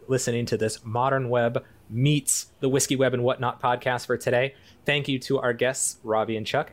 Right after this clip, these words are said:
As always, we say the conversation does not stop here. You can find Robbie on Twitter or X at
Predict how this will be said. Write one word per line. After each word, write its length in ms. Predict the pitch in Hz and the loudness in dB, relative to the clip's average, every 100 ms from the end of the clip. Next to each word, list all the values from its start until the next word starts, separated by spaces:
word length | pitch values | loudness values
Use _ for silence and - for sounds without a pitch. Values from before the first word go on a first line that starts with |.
| - | -2
As 220 | 120 117 | -2 -2
always, 420 | - 120 120 120 | 0 2 2 0
we 80 | 120 | -2
say 140 | 127 | 0
the 60 | 120 | 0
conversation 500 | 120 117 110 107 110 | -2 -4 -2 -2 -2
does 120 | 110 | -8
not 160 | 110 110 | -6 -6
stop 220 | - 107 | -4 -4
here. 160 | 113 139 | -2 -4
You 120 | 139 | -4
can 140 | 123 | -10
find 340 | 113 123 120 120 | -4 -2 -2 -4
Robbie 360 | 113 113 120 120 | 0 0 0 -4
on 260 | 123 123 127 - | -4 -4 -6 -12
Twitter 480 | - 120 110 127 175 - _ - - - - - - | -6 -2 2 0 0 -8 _ -20 -20 -20 -20 -20 -6
or 240 | 117 110 | -2 0
X 440 | - 117 - - - - - - - - | 0 0 0 -6 -8 -12 -20 -20 -12 -4
at 300 | 123 120 | -4 -4